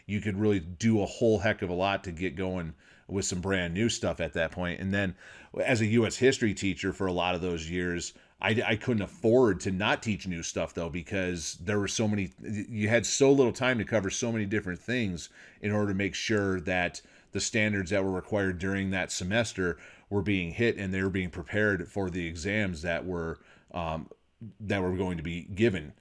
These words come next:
Um, then it was the second to last year I was in that district was when they shifted the calendar, where instead of going back to school the last week of August, then we were going back, like, middle of August instead.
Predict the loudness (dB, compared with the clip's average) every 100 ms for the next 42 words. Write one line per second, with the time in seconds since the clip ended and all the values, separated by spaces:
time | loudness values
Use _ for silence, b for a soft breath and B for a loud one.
0 | B B B -2 -2 -4 -10 -2 2 4
1 | 4 0 -6 -20 _ _ -2 0 2 0
2 | -4 -4 -2 4 4 4 4 4 4 4
3 | 4 4 4 2 4 2 2 0 0 0
4 | -2 -2 -4 -2 0 0 2 4 4 2
5 | -4 -2 2 2 2 0 2 2 0 B
6 | B -4 -2 4 6 6 4 2 2 0
7 | 0 2 0 -2 -4 -2 0 2 2 0
8 | 2 2 2 -2 -2 0 2 4 4 0
9 | -4 -12 B B B 2 4 6 6 4
10 | 2 2 2 2 0 -4 -6 -4 2 4
11 | 4 2 0 -2 -4 -10 -10 -8 -6 0
12 | 2 2